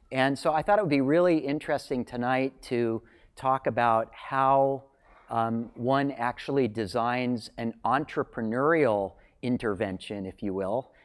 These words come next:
mixing the language of public policy and business a little bit to create a new, um,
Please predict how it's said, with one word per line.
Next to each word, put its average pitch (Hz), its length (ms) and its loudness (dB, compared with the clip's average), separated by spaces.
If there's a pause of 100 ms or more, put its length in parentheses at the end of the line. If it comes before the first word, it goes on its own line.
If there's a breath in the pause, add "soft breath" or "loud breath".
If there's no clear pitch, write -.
(120)
mixing 117 440 -4
the 101 80 -4
language 104 560 -4
of 101 240 -8
public 104 340 -6
policy 101 540 -2
and 95 140 -8
business 104 480 -6
a 104 40 -10
little 98 180 -6
bit 104 240 -4 (300 soft breath)
to 123 80 -4
create 127 480 0
a 107 60 -2
new, 113 600 0
um, 98 460 -6